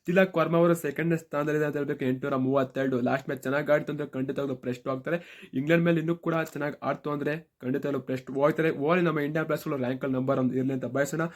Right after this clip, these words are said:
ಆ ಥರ ಫಿಲ್ ಸಾರ್ಟರ್ ಅಂತ ಹೇಳ್ಬೇಕು. ನಮ್ಮ ಇಂಡಿಯಾದಿಂದ ಮೂರು ಜನ ಇದ್ದಾರೆ ಅಂತ ಹೇಳ್ಬೇಕು, ಸೂರ್ಯಕುಮಾರ್ ಯಾದವ್, ಜೈಸ್ವಾಲ್, ತಿಲಕ್ ವರ್ಮಾ ಅವರು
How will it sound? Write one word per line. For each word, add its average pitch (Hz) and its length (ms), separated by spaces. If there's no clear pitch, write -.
ಆ 165 100
ಥರ 170 140
ಫಿಲ್ 175 260
ಸಾರ್ಟರ್ 156 360
ಅಂತ 165 120
ಹೇಳ್ಬೇಕು. 156 300
ನಮ್ಮ 156 140
ಇಂಡಿಯಾದಿಂದ 160 500
ಮೂರು 147 320
ಜನ 143 80
ಇದ್ದಾರೆ 143 200
ಅಂತ 139 100
ಹೇಳ್ಬೇಕು, 135 280
ಸೂರ್ಯಕುಮಾರ್ 131 480
ಯಾದವ್, 127 340
ಜೈಸ್ವಾಲ್, 123 460
ತಿಲಕ್ 123 340
ವರ್ಮಾ 123 180
ಅವರು 143 180